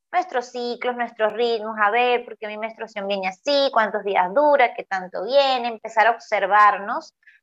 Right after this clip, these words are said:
Va a ser indispensable para sanar, para estar siempre bien, para equilibrarnos, para armonizarnos, para lo que sea que queramos.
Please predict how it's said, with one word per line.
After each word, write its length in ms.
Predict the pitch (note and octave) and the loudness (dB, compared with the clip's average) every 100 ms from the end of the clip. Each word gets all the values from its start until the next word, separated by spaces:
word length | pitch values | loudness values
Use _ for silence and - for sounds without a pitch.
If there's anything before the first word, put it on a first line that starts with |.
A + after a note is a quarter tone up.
| _ | _
Va 80 | B3 | 0
a 20 | |
ser 160 | B3 D4+ | 4 4
indispensable 1000 | E4+ E4 D4 - A#3 A#3 - C4 C4+ D#4+ E4+ E4+ | 4 2 0 2 2 2 6 8 8 6 4 4
para 300 | G#3+ F#3+ G3 | 2 2 -2
sanar, 720 | - F3 F#3+ B3 D4 D4 C#4+ | -6 -10 0 2 4 4 2
para 140 | G3+ | -4
estar 260 | F#3 - F#3 | -6 -6 -10
siempre 440 | - F3 F3+ E3+ | -10 -14 -10 -8
bien, 500 | F3 B3 C#4 C4+ C#4 - | 0 4 6 6 4 0
para 140 | G3 | -4
equilibrarnos, 840 | F3+ F3 E3 F3 A#3+ B3+ A#3+ A#3 - | -4 -8 -6 2 4 6 4 0 -8
para 120 | - | -12
armonizarnos, 560 | F3+ F3+ C4 C#4 F4 E4 | -10 -2 4 4 4 2
para 180 | A#3 G#3+ | 4 4
lo 120 | G#3+ | 2
que 100 | G#3+ | -4
sea 300 | G#3 A3+ A#3 | -4 0 0
que 160 | A#3+ - | -2 -8
queramos. 540 | F#3+ F#3 D#3+ E3 _ | 0 0 0 -8 _